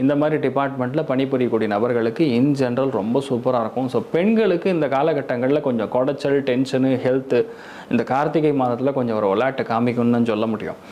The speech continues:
மெயினா. அதுல மூன்றாம் இடத்துல குரு வக்கரமா இருக்கறனால பேசிக்கலா பழைய நண்பர்கள், பழைய உறவுகள், நண்ப-, மெயினா இளைய சகோதரன், சகோதரிகள், இவங்களுடைய ரிலேஷன்ஷிப்லாம் கொஞ்சம் ஓரளவுக்கு பேட்சப் ஆகக்கூடிய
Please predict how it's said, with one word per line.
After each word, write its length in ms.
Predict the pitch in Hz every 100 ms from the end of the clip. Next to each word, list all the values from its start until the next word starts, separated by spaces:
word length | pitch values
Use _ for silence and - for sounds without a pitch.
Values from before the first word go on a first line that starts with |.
| - - -
மெயினா. 240 | 113 110 107 107
அதுல 180 | 135 139 120
மூன்றாம் 400 | 151 165 175 160
இடத்துல 220 | 147 135 127
குரு 120 | 151 147
வக்கரமா 360 | 143 - 143 143
இருக்கறனால 480 | 131 120 110 104 156 147
பேசிக்கலா 420 | 135 143 139 151 -
பழைய 240 | 135 143 175 147
நண்பர்கள், 440 | 120 120 113 104 95 -
பழைய 260 | 131 165 156 123
உறவுகள், 420 | 127 139 127 107 107 123
நண்ப-, 260 | 127 151 120 123
மெயினா 240 | 139 147 131
இளைய 200 | 143 170 -
சகோதரன், 500 | 135 147 151 151 160 151
சகோதரிகள், 560 | 127 151 147 120 107 101 - - - - - -
இவங்களுடைய 540 | 139 185 185 160 147 139 123 104 117
ரிலேஷன்ஷிப்லாம் 800 | 156 190 180 156 139 135 143 135
கொஞ்சம் 200 | 120 113
ஓரளவுக்கு 360 | 113 127 131 117
பேட்சப் 360 | 127 123 135 123
ஆகக்கூடிய 360 | 113 110 113